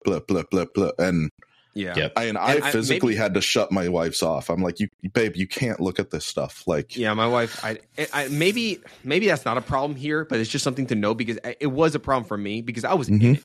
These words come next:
Speaker 2: right? I'm like,
Speaker 1: Right.
Speaker 2: 'cause I,
Speaker 3: Mm-hmm.
Speaker 2: that's, like, the sphere that I would, like, created content in. So I, like,
Speaker 3: Mm-hmm.
Speaker 2: had that just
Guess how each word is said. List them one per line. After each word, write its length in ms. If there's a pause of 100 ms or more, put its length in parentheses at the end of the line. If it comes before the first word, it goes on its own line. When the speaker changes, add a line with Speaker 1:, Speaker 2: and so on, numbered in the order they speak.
(240)
Speaker 2:
right? 300
I'm 280
like, 120
Speaker 1:
Right. 240
Speaker 2:
'cause 160
I, 60
Speaker 3:
Mm-hmm. 100
Speaker 2:
that's, 160
like, 140
the 80
sphere 320
that 100
I 120
would, 160
like, 220
created 320
content 400
in. 300 (300)
So 140
I, 140
like, 280
Speaker 3:
Mm-hmm. 300
Speaker 2:
had 420 (480)
that 280 (160)
just 220